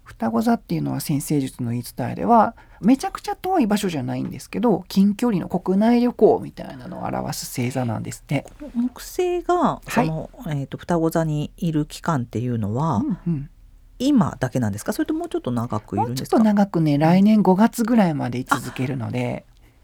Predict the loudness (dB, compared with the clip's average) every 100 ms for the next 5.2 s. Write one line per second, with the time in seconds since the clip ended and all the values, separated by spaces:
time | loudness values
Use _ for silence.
0 | _ 0 2 0 -2 -2 -2 -4 -6 -2
1 | 0 0 0 2 2 -2 -8 -2 -2 0
2 | -2 -2 -2 -2 -2 0 -2 -2 0 2
3 | 2 2 0 0 2 2 2 2 2 2
4 | 2 2 0 2 2 2 2 -2 0 0
5 | -2 -4